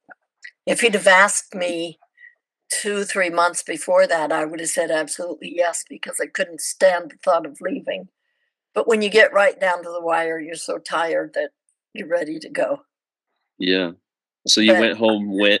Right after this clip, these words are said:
Speaker 2: when then? 'Cause that was, I wanna remem-, I'm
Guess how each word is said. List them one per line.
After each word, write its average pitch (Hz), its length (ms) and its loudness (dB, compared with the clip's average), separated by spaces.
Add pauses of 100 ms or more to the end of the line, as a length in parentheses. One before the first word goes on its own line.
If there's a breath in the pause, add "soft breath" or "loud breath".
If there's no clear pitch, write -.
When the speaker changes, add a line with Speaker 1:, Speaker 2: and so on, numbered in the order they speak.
Speaker 2:
when 104 300 2
then? 85 300 -6
'Cause 98 160 0
that 101 180 2
was, - 560 0 (340)
I 92 40 -6
wanna 98 200 0
remem-, 90 340 -4 (180)
I'm 92 240 -6